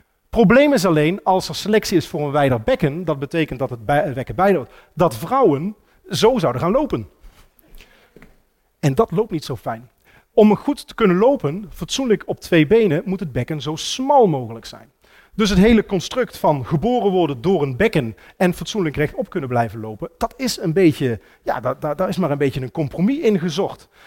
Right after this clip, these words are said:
Ehm, dat past eigenlijk niet zo goed. Dus je kunt je afvragen, nu je dit weet, ja, ehm, wat is een natu-, een natuurlijke geboorte? We moeten op een natuurlijke manier geboren worden, want ja, zo heeft de natuur dat bedacht.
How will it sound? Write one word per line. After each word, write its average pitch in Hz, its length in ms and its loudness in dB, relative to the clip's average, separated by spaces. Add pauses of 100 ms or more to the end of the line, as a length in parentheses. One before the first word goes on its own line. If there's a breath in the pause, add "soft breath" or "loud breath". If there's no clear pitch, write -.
(180 soft breath)
Ehm, 170 320 4 (180)
dat - 220 0
past 269 220 0
eigenlijk 214 320 4
niet 208 140 0
zo 165 160 -4
goed. - 300 -12 (480 loud breath)
Dus 220 140 -6
je 233 60 -2
kunt 220 140 0
je 262 60 2
afvragen, 160 480 2
nu 175 120 -2
je 175 60 -4
dit 160 160 0
weet, 175 360 0 (160)
ja, 170 200 -4 (140)
ehm, 151 300 0 (140)
wat 240 180 2
is 180 200 -2
een 147 140 -6
natu-, 190 340 -4
een 214 180 2
natuurlijke 196 640 -2
geboorte? 147 460 -8
We 151 100 -2
moeten 233 280 0
op 160 140 0
een 160 60 -2
natuurlijke 202 520 -8
manier 170 300 -4
geboren 156 400 -4
worden, 117 240 -16
want 165 260 -12
ja, 170 180 -2 (180)
zo 220 140 2
heeft 165 180 4
de 151 60 -12
natuur 151 320 -8
dat 170 140 -2
bedacht. 202 420 0